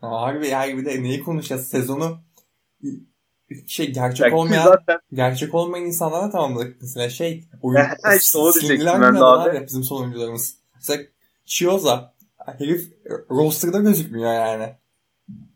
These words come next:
Speaker 1: Ya çok büyük bir olay bu.
Speaker 2: <laughs> Ger-,
Speaker 1: N-,
Speaker 2: gerçek olmayan oyuncu.
Speaker 1: Gerçekten gerçek olmayan bir oyuncu bulduk. Gerçek olmayan oyuncuyu oynattık, başarı elde ettik.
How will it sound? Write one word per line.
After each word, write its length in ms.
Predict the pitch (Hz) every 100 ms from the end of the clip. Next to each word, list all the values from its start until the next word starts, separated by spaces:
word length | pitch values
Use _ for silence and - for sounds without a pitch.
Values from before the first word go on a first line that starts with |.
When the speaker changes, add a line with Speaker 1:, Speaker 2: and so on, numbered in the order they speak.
| _ 123
Speaker 1:
Ya 100 | 120
çok 220 | 127 123
büyük 220 | 160 165
bir 40 |
olay 280 | 165 151 120
bu. 160 | 113 117 170 - -
Speaker 2:
<laughs> 240 | - -
Ger-, 140 | 135 - -
Speaker 1:
N-, 460 | 131 147 123 123
Speaker 2:
gerçek 380 | 127 123 - 139
olmayan 380 | - 131 127 127
oyuncu. 280 | 120 120 117
Speaker 1:
Gerçekten 340 | 123 135 160 139
gerçek 320 | 135 131 147
olmayan 320 | 165 165 160
bir 60 | 151
oyuncu 300 | 147 156 165
bulduk. 280 | 135 180 - _ _ _ _ _ _ _ -
Gerçek 360 | 139 127 - 151
olmayan 260 | 151 160
oyuncuyu 240 | 151 151 127
oynattık, 560 | 135 143 139 196 -
başarı 320 | 123 123 139
elde 240 | 175 190 165
ettik. 240 | 165 -